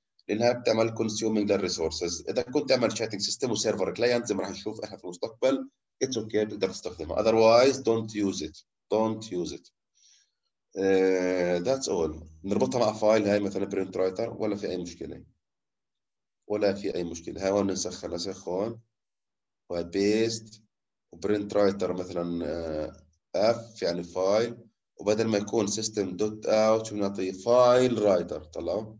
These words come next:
نيو فايل رايتر. وشو بدنا نعطيه الفايل رايتر يا حزركم؟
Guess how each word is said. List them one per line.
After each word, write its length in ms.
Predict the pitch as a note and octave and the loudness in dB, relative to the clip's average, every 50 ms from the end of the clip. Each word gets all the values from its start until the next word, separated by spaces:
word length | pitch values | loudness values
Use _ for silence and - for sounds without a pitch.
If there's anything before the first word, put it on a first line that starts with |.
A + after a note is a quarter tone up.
| - - | -14 -8
نيو 580 | F#2 F#2+ G2+ G#2 G#2+ A#2 C3+ C3+ - - - - - _ _ _ _ _ _ _ _ _ _ - _ _ _ _ _ _ _ _ _ _ _ _ _ _ _ _ _ _ _ _ _ - - _ | -2 0 2 2 2 2 0 -2 -4 -8 -14 -20 -20 _ _ _ _ _ _ _ _ _ _ -20 _ _ _ _ _ _ _ _ _ _ _ _ _ _ _ _ _ _ _ _ _ -20 -20 _
فايل 840 | - - - - G2 G2 G2+ G#2+ A2 A#2 A#2+ B2+ C3+ C#3+ C#3+ C3+ - - _ _ _ _ _ _ _ _ _ _ _ _ _ _ _ - | -20 -20 -6 -2 2 4 4 6 6 6 6 6 4 2 -2 -8 -14 -18 _ _ _ _ _ _ _ _ _ _ _ _ _ _ _ -4
رايتر. 640 | F#2 F#2+ G2 G2 F#2+ F#2 F2+ F2+ F#2 G#2 A#2+ B2+ B2+ - - - _ _ _ _ _ _ _ _ _ _ _ _ _ _ _ _ _ | -2 0 2 4 4 2 2 0 -2 -2 -2 -2 -4 -10 -18 -20 _ _ _ _ _ _ _ _ _ _ _ _ _ _ _ _ _
وشو 260 | E2+ F2 F2 - B2+ | -6 -6 -4 -4 -4
بدنا 100 | B2+ C#3 | -2 2
نعطيه 240 | C#3 B2+ B2+ B2+ B2+ | 2 2 2 2 0
الفايل 440 | A#2 G#2 - - A2 G#2+ G#2+ G2+ F#2+ | -2 -2 -2 -2 0 2 2 2 2
رايتر 340 | G2 G#2 G2 G2 G2 F#2 F#2 | 2 0 0 0 -2 -2 -2
يا 100 | F#2 E2+ | -2 -4
حزركم؟ 720 | D#2 - - F2+ E2+ F2 F2 F2+ F#2+ G2+ G2+ G2+ - - | -4 -6 -10 -10 -10 -8 -6 -6 -6 -6 -6 -10 -12 -16